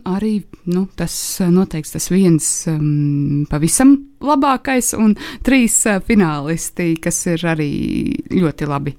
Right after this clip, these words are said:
jauni fotogrāfi. Divi no viņiem šobrīd ir arī pie mums Radio Naba studijā. Adelīna Kalniņa, kas, uh, šī konkursa ietvaros ieguva, nu, vienu no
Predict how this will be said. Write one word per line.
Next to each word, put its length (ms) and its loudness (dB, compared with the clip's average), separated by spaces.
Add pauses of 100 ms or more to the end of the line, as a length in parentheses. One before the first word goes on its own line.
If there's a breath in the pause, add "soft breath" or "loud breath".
jauni 320 2
fotogrāfi. 680 -4
Divi 320 4
no 180 4
viņiem 320 4 (560 loud breath)
šobrīd 600 -2
ir 160 0
arī 200 -2
pie 160 -4
mums 320 2
Radio 320 0
Naba 200 6
studijā. 500 2 (180)
Adelīna 480 2
Kalniņa, 560 6
kas, 160 -8 (160)
uh, 240 -4
šī 160 -4
konkursa 540 -2
ietvaros 500 -6
ieguva, 480 -4
nu, 480 2
vienu 320 2
no 380 4